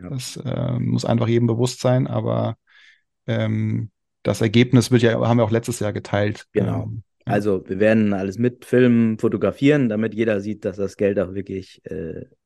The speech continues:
Speaker 1: in Ware umgewandelt wurde und dann verteilt wurde. Ähm, da hoffentlich vertrauen die Leute uns genug, dass wir da kein Schindluder mit, mit treiben. Äh, egal, was gespendet wird, ist alles gut.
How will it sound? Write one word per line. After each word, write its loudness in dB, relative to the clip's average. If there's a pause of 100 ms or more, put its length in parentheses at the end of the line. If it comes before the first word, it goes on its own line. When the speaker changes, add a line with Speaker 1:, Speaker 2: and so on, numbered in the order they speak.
(180)
Speaker 1:
in 4
Ware 2
umgewandelt -2
wurde -2
und -8
dann -8
verteilt -8
wurde. -6 (680)
Ähm, -2
da 0
hoffentlich 0
vertrauen -4
die 0
Leute -2
uns -8
genug, -6
dass -8
wir 0
da -2
kein -6
Schindluder 0
mit, -4 (760)
mit -6
treiben. 4
Äh, 0
egal, 4
was 0
gespendet 2
wird, 2
ist -14
alles 2
gut. -2